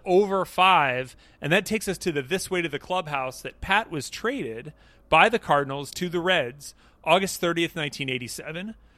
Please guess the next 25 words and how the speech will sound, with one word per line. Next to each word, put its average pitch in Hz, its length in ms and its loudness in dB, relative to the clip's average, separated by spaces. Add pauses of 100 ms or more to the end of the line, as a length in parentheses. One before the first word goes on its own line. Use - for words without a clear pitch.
(200)
The 151 100 -6
Cardinals 196 480 2
acquired 170 640 2 (240)
pitcher 170 320 -4
Scott - 460 -2
Terry 113 560 -6 (560)
September 156 580 -2
first, 202 560 0
nineteen 143 420 -4
eighty-seven. 123 760 0 (540)
Such - 340 4
a 196 80 6
big 180 320 -2
deal, 165 580 2 (460)
David, 165 360 6
that 151 180 2
they, 175 160 4
it 156 140 0
took 233 200 6
'em 175 100 2
two 202 220 2
days 175 260 6
to 147 120 -6
do 156 180 -4
it. - 160 -10